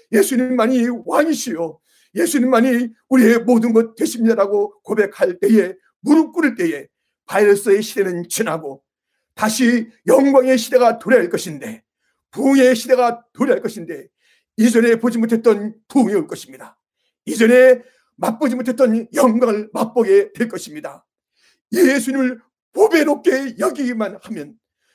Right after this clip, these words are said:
그러므로 우리는 갈망해야 됩니다. 다시 예수님을 갈망해야 됩니다.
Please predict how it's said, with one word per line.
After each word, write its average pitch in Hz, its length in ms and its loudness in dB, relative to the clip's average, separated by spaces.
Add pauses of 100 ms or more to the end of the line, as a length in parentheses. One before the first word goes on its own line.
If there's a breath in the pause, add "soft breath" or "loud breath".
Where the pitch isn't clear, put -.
(100)
그러므로 226 480 2
우리는 208 680 -2
갈망해야 175 480 -8
됩니다. 147 420 -18 (460)
다시 226 380 0
예수님을 262 460 0
갈망해야 254 480 -6
됩니다. - 480 -20